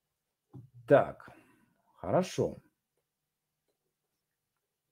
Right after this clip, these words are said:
Подумайте и сформулируйте её так, чтобы вы могли её заявить как цель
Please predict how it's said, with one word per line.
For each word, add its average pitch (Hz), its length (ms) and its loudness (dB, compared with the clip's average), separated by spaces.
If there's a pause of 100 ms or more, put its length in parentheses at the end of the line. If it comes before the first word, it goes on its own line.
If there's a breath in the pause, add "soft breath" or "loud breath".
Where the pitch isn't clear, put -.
(560 loud breath)
Подумайте 180 540 12
и 160 40 6
сформулируйте 165 840 10
её 87 200 -2
так, 220 280 12
чтобы 131 500 8
вы 156 340 12
могли 151 520 10
её 139 400 8
заявить 151 840 6
как - 280 2
цель 117 460 6